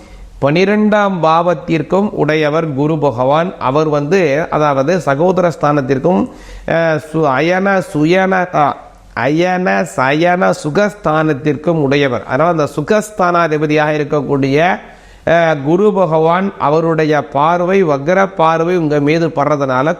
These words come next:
குடும்பத்துல நல்ல இனிமையான சில விஷயங்கள், பல நல்ல விஷயங்கள் நடைபெறும். குடும்பத்திலே சுப செலவுகள் ஏற்படும். வெளிநாடு செல்லக்கூடிய பாக்கியங்கள் கைகூடும். பொதுவா பாத்தீங்க அப்படின்னா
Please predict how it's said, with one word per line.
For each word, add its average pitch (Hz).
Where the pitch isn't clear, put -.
குடும்பத்துல 156
நல்ல 147
இனிமையான 151
சில 135
விஷயங்கள், 139
பல 156
நல்ல 147
விஷயங்கள் 139
நடைபெறும். 131
குடும்பத்திலே 190
சுப 185
செலவுகள் 180
ஏற்படும். 165
வெளிநாடு 214
செல்லக்கூடிய 170
பாக்கியங்கள் 170
கைகூடும். 147
பொதுவா 175
பாத்தீங்க 156
அப்படின்னா 139